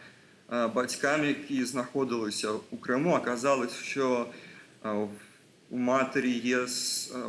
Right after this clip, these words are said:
власне агентство, перед нею, перед її будівлею сто-, стоїть, е, статуя незалежності американська, що ми можемо зробити звинувачення, що вона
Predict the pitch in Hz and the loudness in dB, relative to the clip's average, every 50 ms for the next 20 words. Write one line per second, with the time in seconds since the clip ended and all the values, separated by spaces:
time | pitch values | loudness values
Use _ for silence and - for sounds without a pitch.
0 | 110 110 127 131 135 135 127 - - 135 117 117 120 120 139 139 151 160 165 - | -2 2 4 4 4 4 2 0 -2 -2 -2 -2 -2 0 0 0 2 0 -2 -4
1 | - 147 143 139 131 123 - - - 110 98 101 104 110 113 117 120 120 120 120 | -6 -2 -2 -2 -2 -2 -6 -6 -4 -2 0 0 0 -2 -2 0 0 0 2 2
2 | 117 117 117 113 113 113 - - - - - - - 147 135 135 123 - - 156 | 2 2 2 2 0 -2 -8 -14 -18 -20 -20 -6 -2 0 2 2 0 -2 -6 -6
3 | - 120 117 147 147 143 143 147 139 123 123 139 131 127 151 147 135 127 120 120 | -6 -4 -2 0 0 0 0 0 0 0 0 -2 0 2 0 2 2 2 0 0
4 | 110 - - 143 127 131 127 127 127 120 - - 147 143 143 143 131 139 - 127 | -2 -2 -4 -4 0 2 4 4 4 2 -2 2 4 6 6 6 4 2 0 0
5 | 120 117 117 110 110 110 107 104 - - - - - - - - - - 143 139 | 0 2 2 2 4 2 2 0 -2 -6 -14 -18 -18 -10 -6 -4 0 2 4 4
6 | 139 139 139 135 131 127 120 117 113 110 107 101 101 104 107 - - 123 123 113 | 4 4 4 2 2 2 2 2 0 0 -2 -2 -4 -6 -6 -8 -8 -8 -6 -2
7 | 123 131 127 135 151 185 196 170 170 156 143 - - - - 127 110 104 - 107 | 0 2 4 4 4 4 2 2 0 -2 -2 -2 -4 -4 -2 -2 -2 0 0 0
8 | 117 127 135 143 139 - 139 120 107 104 - - - 92 98 - - - - - | 0 2 2 2 2 2 0 0 0 -2 -6 -8 -10 -10 -10 -12 -16 -20 -20 -20
9 | - - - - - - - - - - 143 131 127 135 135 135 135 139 143 147 | -20 -20 -20 -20 -18 -12 -10 -6 -2 -2 0 0 0 0 0 -2 0 0 0 0
10 | 143 135 143 131 127 123 131 139 139 131 131 135 - 117 107 113 113 131 131 131 | 0 0 0 0 2 2 2 0 0 2 0 -2 -2 -2 -6 -2 0 2 2 4
11 | 127 127 131 131 127 127 - - 123 120 113 107 101 98 - - - - - 120 | 4 6 6 4 4 2 0 -2 -2 -2 -2 -2 -4 -6 -6 -6 -6 -4 -2 0
12 | 113 107 101 98 107 113 117 117 113 110 104 101 104 101 101 | 0 0 0 0 0 0 2 2 2 2 2 2 2 0 -2